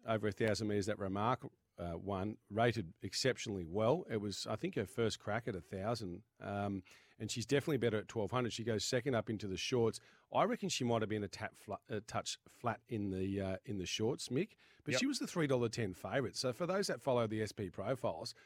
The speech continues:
Speaker 1: she was the three ten favourite when Private Eye was twelve dollars. Now, or you were getting twelve dollars In Secret,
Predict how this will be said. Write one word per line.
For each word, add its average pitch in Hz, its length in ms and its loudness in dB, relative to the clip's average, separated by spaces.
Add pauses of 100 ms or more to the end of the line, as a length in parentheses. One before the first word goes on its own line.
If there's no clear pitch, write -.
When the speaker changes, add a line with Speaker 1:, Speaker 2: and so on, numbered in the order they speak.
Speaker 1:
she - 180 0
was 202 100 0
the 135 80 0
three 131 240 2
ten 113 200 0
favourite 117 360 2
when 104 140 -2
Private 107 320 0
Eye 104 120 2
was 98 140 -4
twelve 101 280 -4
dollars. 135 360 0 (280)
Now, 156 460 4
or 104 180 -2
you 123 160 -4
were 135 240 6
getting 117 260 2
twelve 107 240 0
dollars 107 280 2
In 104 140 -2
Secret, 117 420 0